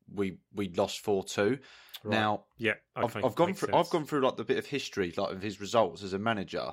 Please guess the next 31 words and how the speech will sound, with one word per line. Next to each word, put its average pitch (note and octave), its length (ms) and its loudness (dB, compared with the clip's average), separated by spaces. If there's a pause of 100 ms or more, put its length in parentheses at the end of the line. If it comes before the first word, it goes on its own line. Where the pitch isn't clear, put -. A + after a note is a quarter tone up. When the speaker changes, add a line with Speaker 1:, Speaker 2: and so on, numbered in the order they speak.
(140)
Speaker 1:
like, F2 160 0
earlier F#2 320 -2
today, C#2 520 -2 (400)
and G2 480 -2 (380)
I - 80 -4
mean, G#2+ 300 0
if A#2+ 100 -4
he's, C#3 220 -4
if C3 100 0
he's, - 240 -2 (1080)
I A2+ 40 2
suppose D#3 260 6
this G#2+ 160 -2
is G#2+ 120 -6
where, G2 180 4
like, F2+ 120 2
he's, G2 240 -4
I've, G2+ 220 0
I've, G#2 240 -2
I've G#2+ 180 -2
either, G2+ 240 -6
I've G#2+ 160 2
either F#2+ 200 -4
misinterpreted G#2 720 -2
what G2 160 -2
he F2+ 60 -8
said - 380 -2
or F2+ 200 -4
he's, E2+ 140 -8
or G2+ 180 -2
he's E2+ 180 -8